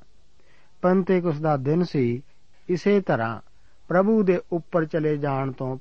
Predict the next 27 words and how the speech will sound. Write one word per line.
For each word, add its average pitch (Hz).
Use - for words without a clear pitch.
ਪੰਜਾਹ 156
ਦਿਨਾਂ 139
ਬਾਅਦ 127
ਪਵਿੱਤਰ 156
ਆਤਮਾ 131
ਵਿਸ਼ਵਾਸੀਆਂ 131
ਨੂੰ 127
ਬੁਲਾਉਣ 120
ਲਈ 117
ਆਇਆ। 95
ਉਹ 170
ਸ਼ਿਮੌਨ 165
ਪਤਰਸ 170
ਹੁਣ 156
ਖੜਾ 208
ਹੋ 156
ਕੇ 135
ਮਖੌਲ 160
ਕਰਨ 160
ਵਾਲਿਆਂ 151
ਨੂੰ 151
ਦੱਸਣ 147
ਜਾ 135
ਰਿਹਾ 160
ਹੈ 190
ਕਿ 180
ਉਹ 185